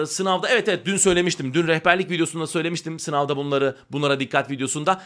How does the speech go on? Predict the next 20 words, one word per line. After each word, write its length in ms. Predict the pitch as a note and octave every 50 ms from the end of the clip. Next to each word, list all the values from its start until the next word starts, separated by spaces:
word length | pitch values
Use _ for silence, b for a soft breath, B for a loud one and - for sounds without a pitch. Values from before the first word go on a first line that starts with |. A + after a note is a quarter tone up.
| B
Soru 300 | - - - G#3+ B3+ -
kökünü 280 | - B3 - - G3 F#3
mutlaka 440 | A3 - - - A#3+ B3 - A3+ A3+
yuvarlak 420 | G#3+ G#3 G#3 G3+ G3+ G3 G3 G3
için 180 | - - F3+ F3
alın. 220 | E3+ F3 G#3+ A#3+
Bir 100 | B3+ G#3
daha, 180 | A3+ F#3+ F3 D#3+
bir 60 | D#3+
daha 140 | E3 D3+ D3+
söyleyeyim. 340 | - F#3 E3+ D#3 D#3 E3 E3+
Yuvarlak 380 | F#3+ A3+ A#3 A#3 A3+ A3+ -
içine 160 | - G#3+ G#3
al 460 | - - A3+ B3+ D#4 F#4 F#4 E4+ C4+ C4
ve 180 | B3+ B3 F3
başla. 440 | G#3 F3+ D#3+ - - - C#3+ G#2+ - A2
Neyle? 500 | A#2 C#3+ F3+ B3 D4+ A#3+ F#3+ G3 G3 B B B B B B - F#3
Olumsuz 440 | F#3 G3+ A3+ A#3+ A3+ - D#4+ - -
sorularda 440 | - B3+ A#3 A#3 G#3+ G#3 G3+ G3 F#3
arkadaşlar 640 | F3+ F3+ G3 F3+ E3 E3 - - D3+ D3 C#3+ -